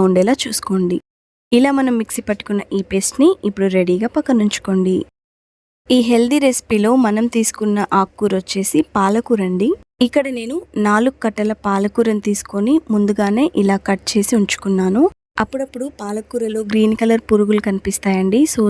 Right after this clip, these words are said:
చూసుకొని క్లీన్ చేసుకోండి. ఇప్పుడు స్టవ్ వెలిగించి ఒక ప్యాన్ పెట్టుకొని ఆ ప్యాన్ వేడైన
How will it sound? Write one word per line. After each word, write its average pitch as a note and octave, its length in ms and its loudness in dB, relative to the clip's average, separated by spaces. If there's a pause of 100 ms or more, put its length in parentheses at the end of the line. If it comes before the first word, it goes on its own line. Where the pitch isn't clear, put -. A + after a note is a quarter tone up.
(140)
చూసుకొని A3 500 2
క్లీన్ A3 280 4
చేసుకోండి. F#3 560 -2 (920)
ఇప్పుడు A#3+ 260 -6 (300)
స్టవ్ G#3+ 320 0
వెలిగించి A#3 480 -2 (100)
ఒక A3 220 -6
ప్యాన్ G3 240 -4
పెట్టుకొని G3+ 420 -4 (280)
ఆ - 20 -2 (140)
ప్యాన్ G3 260 2
వేడైన G3 300 2